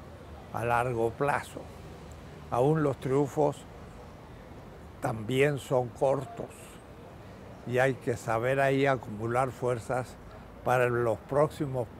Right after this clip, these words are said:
dos pasos adelante, que se van a tener que dar porque, eh, efectivamente estos gobiernos que están surgiendo y aún el no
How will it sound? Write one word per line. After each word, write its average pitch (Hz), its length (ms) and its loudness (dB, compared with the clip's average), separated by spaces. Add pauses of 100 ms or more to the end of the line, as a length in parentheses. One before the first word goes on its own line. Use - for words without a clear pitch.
(500)
dos 147 160 4 (200)
pasos 139 400 2
adelante, 117 560 -2 (1400)
que 139 120 0
se 143 160 4
van 175 160 10
a 190 80 8
tener 160 340 4
que 156 180 4
dar 139 420 2 (540)
porque, 123 480 2
eh, 80 300 -6 (160)
efectivamente 139 1040 0
estos 110 340 -2
gobiernos 117 600 0 (140)
que - 100 -6
están 120 340 -2
surgiendo 120 800 -2 (600)
y 123 140 2
aún 160 340 8
el 123 340 2
no 160 300 4